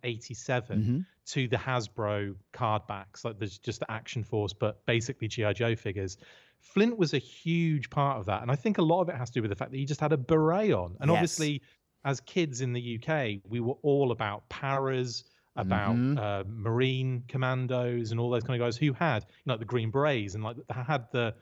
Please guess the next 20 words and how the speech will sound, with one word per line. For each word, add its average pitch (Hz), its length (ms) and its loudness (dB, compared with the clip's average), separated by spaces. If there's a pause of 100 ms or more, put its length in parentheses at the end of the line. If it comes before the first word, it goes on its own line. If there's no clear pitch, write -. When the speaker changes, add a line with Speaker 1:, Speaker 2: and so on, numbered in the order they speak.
(320)
Speaker 1:
the 127 80 -4
berets 170 400 2
on. 87 220 -6
Like, 120 160 -4
we, 139 120 -2
Speaker 2:
Yep. 151 80 0
Speaker 1:
that 165 120 2
was, 135 160 -4
that 151 200 -2
was, 139 180 -4
like, 123 300 0 (640)
again, 127 380 2 (420)
y-, 175 140 -10
we 143 200 2
had 131 340 0
so 135 440 0
many 123 260 0
of 110 60 -4
those 107 200 -2
miniature 104 520 -2